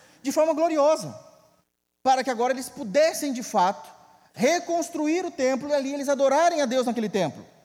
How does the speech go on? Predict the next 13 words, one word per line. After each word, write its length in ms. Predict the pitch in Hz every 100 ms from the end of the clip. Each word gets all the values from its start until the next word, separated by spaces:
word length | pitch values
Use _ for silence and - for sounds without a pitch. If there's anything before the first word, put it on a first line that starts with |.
| _ _ _ _ _ _ _ _ _ -
Mas 180 | 285 277
essa 220 | 320 330
não 180 | 339 320
é 60 |
a 60 | 339
única 300 | 320 339 294
passagem 680 | 294 262 277 302 240 165 123 - _ _ _ _ _
que 60 | -
nós 160 | 269 226
vemos 240 | 262 196
isso 220 | 226 214
com 160 | - 220
clareza. 520 | 220 196 185 147 113